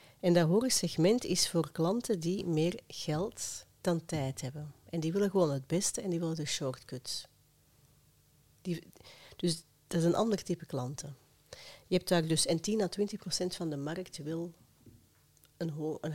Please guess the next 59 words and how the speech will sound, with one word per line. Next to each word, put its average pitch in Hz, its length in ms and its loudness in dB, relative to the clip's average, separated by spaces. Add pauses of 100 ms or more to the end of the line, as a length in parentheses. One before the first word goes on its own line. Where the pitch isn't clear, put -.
high-end 139 300 -6
aanbod. 123 640 -8
Ook - 160 -6
al 165 100 0
zullen 180 160 2
ze 175 60 -4
het 165 80 0
misschien 180 200 0
niet 180 120 2
zo 170 280 2
definiëren, 160 600 -2
maar 165 180 2
wel 180 200 0
van, 180 240 0
"Oh, 180 280 0
weet 180 160 -2
je, 196 60 -6
geef 175 160 -8
me 170 60 -6
maar 156 120 -4
gewoon 160 180 -4
het 156 80 -4
beste." 143 340 -8 (880)
Als - 80 -10
ik - 60 -6
naar 170 100 0
de 151 60 -6
carwash 185 460 -2
ga, 180 160 -2
dan 170 120 -2
zeg 170 100 -4
ik 170 120 -10
ook 202 100 -10
van 185 120 -4
alle 170 280 0
dingen 196 220 -2
van, 180 200 -2 (380)
"Geef - 240 -8
me 180 60 -2
gewoon 180 200 0
het 160 120 -10
beste." - 360 0 (560)
<laughs> - 680 -20
Dat 185 120 4
wil 180 140 8
ook 170 280 -2
niet 202 280 6
zeggen 196 320 6
dat 180 100 4
je, 151 260 4 (540)
als - 160 2
je 160 60 0
bijvoorbeeld 143 520 0
bij 139 180 -4
de 139 100 -4
carwash 160 500 2
het 131 140 -4
beste 170 360 2
wil, 165 300 -2